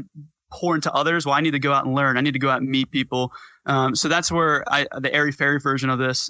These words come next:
Uh, the more concrete answer, Josh, is I've learned that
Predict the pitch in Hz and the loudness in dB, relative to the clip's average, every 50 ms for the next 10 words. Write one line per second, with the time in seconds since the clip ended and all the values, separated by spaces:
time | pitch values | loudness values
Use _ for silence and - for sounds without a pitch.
0 | - - 139 135 135 131 165 190 202 175 - - - 180 175 165 - - 190 185 | -4 -2 -2 0 0 0 0 0 0 0 -2 0 0 0 0 0 -2 -2 -2 0
1 | - 170 175 180 - - 180 180 180 - _ - - - 156 147 151 160 160 - | 0 0 -2 -2 -2 -2 -2 -2 -2 -2 _ -8 -4 0 2 2 2 2 0 -4
2 | _ _ _ _ _ _ _ _ - 147 151 143 139 139 135 131 - - - - | _ _ _ _ _ _ _ _ -2 0 0 2 2 2 0 0 -2 -4 -6 -10
3 | _ _ _ _ _ _ _ _ _ _ - 143 156 165 160 165 170 165 160 160 | _ _ _ _ _ _ _ _ _ _ 0 0 2 2 2 2 2 2 2 2
4 | 160 156 135 143 135 135 131 | 0 0 0 0 0 0 -2